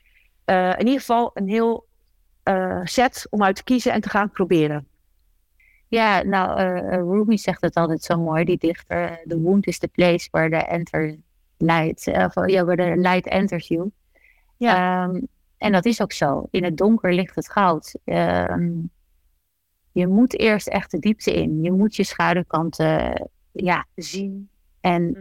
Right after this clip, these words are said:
Speaker 1: Mhm.
Speaker 2: omarmen en daarmee aan de slag gaan. En dat is niet makkelijk.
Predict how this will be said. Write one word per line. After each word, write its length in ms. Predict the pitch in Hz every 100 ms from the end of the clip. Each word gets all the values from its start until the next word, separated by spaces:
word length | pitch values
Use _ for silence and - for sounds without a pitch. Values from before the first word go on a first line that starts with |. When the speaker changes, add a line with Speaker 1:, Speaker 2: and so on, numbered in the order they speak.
| 185
Speaker 1:
Mhm. 120 | 202
Speaker 2:
omarmen 680 | 190 180 180 180 180 185 180
en 180 | - 190
daarmee 320 | 185 185 185
aan 100 | 175
de 80 | 180
slag 220 | - 240 -
gaan. 300 | 160 151 160 _ _ _ _ _ _ _ _ _ _ _ _
En 140 | - 214
dat 140 | 214
is 140 | 226
niet 180 | 240 247
makkelijk. 580 | 214 208 320 370 - _